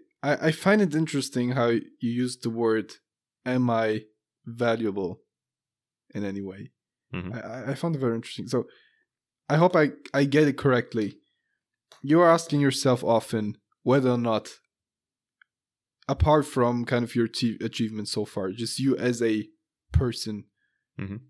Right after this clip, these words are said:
Speaker 1: are perceived as a valuable member of society, and whether or not you're, you can be perceived as someone who will be successful in, yeah, life, basically.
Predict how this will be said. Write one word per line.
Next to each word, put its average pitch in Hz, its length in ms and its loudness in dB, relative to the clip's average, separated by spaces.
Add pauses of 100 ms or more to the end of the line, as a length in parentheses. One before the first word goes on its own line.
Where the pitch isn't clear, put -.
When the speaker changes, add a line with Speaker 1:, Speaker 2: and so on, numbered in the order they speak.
(600)
Speaker 1:
are 135 240 4
perceived 117 720 -2 (100)
as 113 280 -4
a 107 180 0
valuable 113 460 -2
member 107 400 -4
of 104 80 -8
society, 98 640 -6 (580)
and 113 300 -6
whether 123 200 0
or 117 40 2
not 117 240 -2
you're, 110 240 0 (160)
you 113 140 -8
can 120 260 -2
be 113 100 -4
perceived 110 520 -6
as - 160 -6
someone 101 520 -4 (380)
who 113 340 0 (360)
will 104 200 0
be 104 360 -4 (180)
successful - 880 -4 (360)
in, 101 320 -8 (140)
yeah, 147 160 -2
life, 110 340 -4
basically. - 520 -14